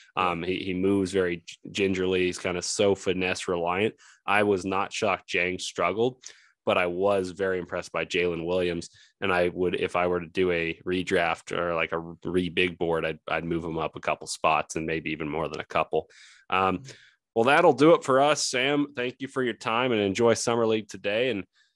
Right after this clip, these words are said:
Speaker 2: and we'll, we'll, I'm sure, connect again and talk, talk some drafts soon.
Speaker 1: Sounds good. Thanks for having me. I appreciate it.
Speaker 2: Of course. And that's been Locked On N B A Big Board with Lee Tulane and Sam Ferris.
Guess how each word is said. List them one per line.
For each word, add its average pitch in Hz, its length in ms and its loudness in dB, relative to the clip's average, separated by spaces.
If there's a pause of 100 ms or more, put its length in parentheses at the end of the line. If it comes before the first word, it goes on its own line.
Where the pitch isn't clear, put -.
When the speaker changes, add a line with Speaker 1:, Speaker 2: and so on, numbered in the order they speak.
(120)
Speaker 2:
and 101 120 -8
we'll, 113 380 0
we'll, 110 300 -2
I'm 101 120 -8
sure, 110 200 -4
connect 101 380 -4
again 95 320 -4
and 87 120 -8
talk, 92 320 0
talk 92 240 2
some 92 140 -4
drafts 92 400 0
soon. 98 280 2 (1300)
Speaker 1:
Sounds 120 320 -4
good. 143 280 -2
Thanks 131 220 -6
for 123 120 -8
having 120 320 -4
me. 107 100 -6
I 87 80 -4
appreciate 107 500 -10
it. - 140 -14 (760)
Speaker 2:
Of 92 180 -4
course. 127 340 2
And 92 80 -6
that's 101 220 -6
been 101 320 0
Locked 98 380 -2
On 104 180 0
N 107 120 -4
B 104 100 -4
A 98 80 -2
Big 107 280 -4
Board 92 200 -2
with 92 100 -8
Lee 98 100 -2
Tulane 98 340 -4
and 90 100 -4
Sam 101 300 -4
Ferris. 107 280 4